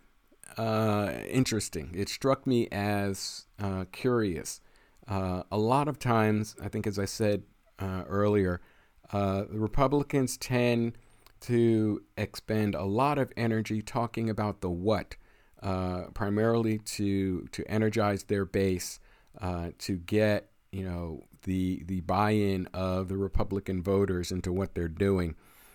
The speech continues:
And they don't really get into the details of how they're gonna get it done. Uh, related to that,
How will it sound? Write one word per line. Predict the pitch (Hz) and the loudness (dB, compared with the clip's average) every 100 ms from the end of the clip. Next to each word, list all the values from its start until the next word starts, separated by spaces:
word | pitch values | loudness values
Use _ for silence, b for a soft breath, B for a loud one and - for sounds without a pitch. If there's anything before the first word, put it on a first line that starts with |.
| B - - | B -8 2
And | 113 | 4
they | 120 113 | 6 6
don't | 135 147 165 | 4 4 2
really | 123 123 123 120 | 0 2 4 2
get | 110 110 | 2 2
into | 110 113 | 2 0
the | 101 | -2
details | 92 104 101 113 101 95 90 | 0 -2 0 0 2 0 -2
of | - 92 | -4 -4
how | 98 104 101 | 0 2 2
they're | 98 | 0
gonna | 95 95 | 0 -2
get | 90 87 | -2 -4
it | 87 - | -4 -4
done. | 82 82 65 - - b b b b b _ - | -4 -4 -6 -12 -20 b b b b b _ -6
Uh, | 95 92 87 87 - - | -4 -2 -2 -4 -6 -12
related | 151 113 110 107 113 123 143 147 | -6 0 2 2 2 2 0 -2
to | 160 | -4
that, | 151 156 160 | -2 0 -2